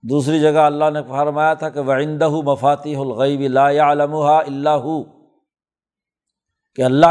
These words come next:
کے پاس مفاتیح الغیب ہیں، غیب کی کنجیاں اور چابیاں ہیں، وہ اللہ کے علاوہ ان کو کوئی نہیں جانتا۔ تو حضور نے فرمایا وہ مفاتیح الغیب یہ آیت ہے۔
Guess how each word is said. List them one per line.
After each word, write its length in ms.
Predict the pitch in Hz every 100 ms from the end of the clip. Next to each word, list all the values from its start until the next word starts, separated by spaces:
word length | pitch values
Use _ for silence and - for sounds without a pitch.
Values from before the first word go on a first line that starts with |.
| 165
کے 100 | 156
پاس 360 | 147 156 156
مفاتیح 560 | 135 135 139 151 165 160
الغیب 420 | 160 123 143 165
ہیں، 260 | 127 139 156 _ _ _ _ _ _
غیب 520 | 98 110 143 156 143
کی 80 | 160
کنجیاں 440 | 147 147 135 156
اور 140 | 156 143
چابیاں 480 | - 131 131 160 156
ہیں، 460 | 120 - _ _ _ _ _ _ _ _ _ _ _ _
وہ 180 | 123 143
اللہ 200 | 143 165 175
کے 100 | 160
علاوہ 400 | 151 151 170 165
ان 100 | 160
کو 140 | 156
کوئی 220 | 147 156 156
نہیں 140 | 147
جانتا۔ 380 | 127 110 98 73 _ _ _ _ _ _ _ _ _ _ _ _
تو 140 | 113 107
حضور 280 | 113 151 170
نے 140 | 175
فرمایا 380 | 147 156 156 170
وہ 160 | 165
مفاتیح 560 | 147 147 135 151 151 160
الغیب 420 | 156 123 143 156
یہ 180 | 131 135
آیت 260 | 117 110
ہے۔ 60 | -